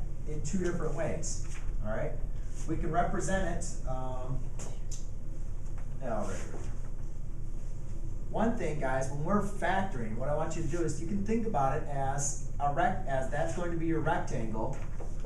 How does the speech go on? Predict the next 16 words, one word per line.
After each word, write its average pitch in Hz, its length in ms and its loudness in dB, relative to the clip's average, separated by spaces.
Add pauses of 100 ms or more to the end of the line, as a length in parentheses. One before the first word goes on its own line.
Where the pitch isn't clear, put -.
(680)
and 151 340 -2
what 185 220 4
we're 202 80 0
simply 196 360 0
trying 160 300 0
to 185 80 -2
do 196 80 2
is 165 180 2
figure 165 220 0
out 156 120 2
what 143 140 -2
the - 80 -2
two 151 160 -2
side 175 340 2
lengths - 220 0
are. - 200 0